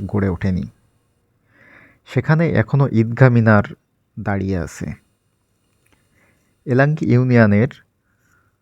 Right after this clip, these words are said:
পাশের গ্রামের একজন জানায়, শুনেছি এই গ্রামে একসময় অনেক মানুষের বসবাস করছিল, যার অধিকাংশই মানুষ ছিল হিন্দু সম্প্রদায়ের। কিন্তু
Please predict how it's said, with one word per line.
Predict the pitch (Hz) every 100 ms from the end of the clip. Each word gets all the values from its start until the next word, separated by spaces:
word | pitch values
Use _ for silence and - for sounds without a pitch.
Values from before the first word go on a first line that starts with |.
| _ _ _ _ _ _ _ _ _ _ _ _ -
পাশের | 98 - 135
গ্রামের | 123 113 107 98 110 - - -
একজন | 104 101 107
জানায়, | 104 101 95 101 131 220 -
শুনেছি | - 123 139 - 101
এই | - 110
গ্রামে | 107 107 101 101 127 -
একসময় | 110 - - 107 98 131 - -
অনেক | 107 120 -
মানুষের | 101 92 110
বসবাস | 95 92 - 92 -
করছিল, | - 82 - 107 82 - - _ _ _ _ - - - - -
যার | 113 -
অধিকাংশই | 113 120 165 160 - 175
মানুষ | 131 110 -
ছিল | - 113 113
হিন্দু | 113 107 101
সম্প্রদায়ের। | - 98 87 92 78 58 - - _ _ _ _ _ _ _ _ _ -
কিন্তু | 160 151